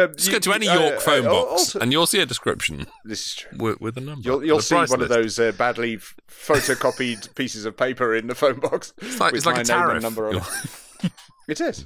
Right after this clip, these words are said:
Speaker 1: It is. Uh, but also is the fact that, uh, All the Best Lines doesn't make money. This costs us money to make, and it's all free. So, but, but no, I mean, uh, your sentiment is still very sweet, uh, Martin. So thank you. But that, that <coughs> message confused me a little bit. But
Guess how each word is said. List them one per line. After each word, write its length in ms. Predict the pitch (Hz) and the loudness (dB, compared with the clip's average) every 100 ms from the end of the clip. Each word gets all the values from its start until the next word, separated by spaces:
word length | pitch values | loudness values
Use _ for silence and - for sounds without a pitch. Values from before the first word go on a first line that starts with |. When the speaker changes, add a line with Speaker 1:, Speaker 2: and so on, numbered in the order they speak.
| - | -18
Speaker 1:
It 160 | 254 - | -20 -14
is. 220 | 311 - - - - | -14 -14 -16 -14 2
Uh, 160 | 233 | 4
but 140 | 220 294 | 6 4
also 300 | 359 - 233 | 4 0 -2
is 80 | 160 | -2
the 80 | 160 | -2
fact 200 | 190 185 | -2 0
that, 140 | 143 | 0
uh, 100 | 156 - | -2 -2
All 140 | 262 233 | -2 0
the 40 | |
Best 200 | 170 156 | -2 -2
Lines 200 | 160 127 | -4 -4
doesn't 280 | - 123 104 | -6 -8 -4
make 200 | 208 90 | -6 -6
money. 220 | 87 95 | -14 -8
This 200 | 262 - | -6 -2
costs 260 | - 277 101 | 0 -2 -4
us 160 | - | -10
money 180 | 90 80 | -14 -16
to 120 | - | -16
make, 240 | 85 78 104 | -14 -14 -12
and 80 | 104 | -12
it's 100 | - | -10
all 140 | 196 | -10
free. 320 | - 160 80 | -6 -6 -6
So, 320 | - 127 107 113 180 | -8 -6 -6 -6 -4
but, 280 | 226 226 | -2 -2
but 140 | 302 311 | -4 0
no, 160 | 320 | 4
I 100 | 285 156 | 4 2
mean, 180 | 185 | -2
uh, 240 | 160 156 147 | -8 -10 -10
your 260 | 196 202 190 | 0 0 2
sentiment 400 | 220 208 147 139 | 0 0 -2 -2
is 100 | - | -2
still 160 | 156 | 0
very 220 | 123 120 | 0 -2
sweet, 340 | - 143 101 - | -2 -6 -6 -6
uh, 160 | 98 85 | -8 -6
Martin. 340 | 92 80 82 | -10 -10 -16
So 140 | - 143 | -10 -8
thank 280 | 220 247 - | -6 -8 -10
you. 120 | - | -8
But 140 | 156 | -6
that, 180 | 302 320 | -6 -4
that 280 | 262 233 - | -4 -4 -6
<coughs> 20 | |
message 340 | 196 - - - | -8 -6 -8 -6
confused 420 | 147 170 165 139 | -10 -6 -6 -4
me 100 | 123 | -6
a 60 | |
little 200 | 120 151 | -6 -8
bit. 320 | 208 185 226 _ - - - | -8 -6 -6 _ -20 -20 -2
But 280 | 214 254 | 2 2